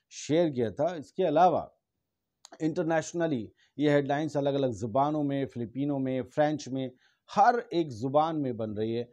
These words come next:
ये आप उत्सन टीवी की भी आप देख रहे होंगे हेडलाइन, नहीं देख रहे हैं तो मैंने तो आपको खबर बताई। और अगर आपको इस खबर पर कोई शुबा है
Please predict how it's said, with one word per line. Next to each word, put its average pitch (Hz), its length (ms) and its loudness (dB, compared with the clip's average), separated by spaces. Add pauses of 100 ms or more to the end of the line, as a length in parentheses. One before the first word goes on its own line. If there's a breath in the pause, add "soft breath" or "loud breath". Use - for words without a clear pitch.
(260 soft breath)
ये 139 140 0
आप 131 400 2 (340)
उत्सन 160 380 2
टीवी 147 280 2
की 151 140 -2
भी 147 220 0
आप 131 220 -4
देख 120 300 -6
रहे 131 140 -2
होंगे 127 220 -4
हेडलाइन, 120 380 -6 (380)
नहीं 170 240 2
देख 190 260 4
रहे 156 120 -4
हैं 156 120 -6
तो 156 80 -4
मैंने 139 260 -2
तो 139 80 -2
आपको 123 300 -2
खबर 117 280 -4
बताई। 92 340 -12
और 120 200 -8
अगर 139 220 2
आपको 196 420 4
इस 175 140 -4
खबर 151 260 -2
पर 147 140 -6
कोई 123 240 -6
शुबा 165 380 2
है 98 220 -8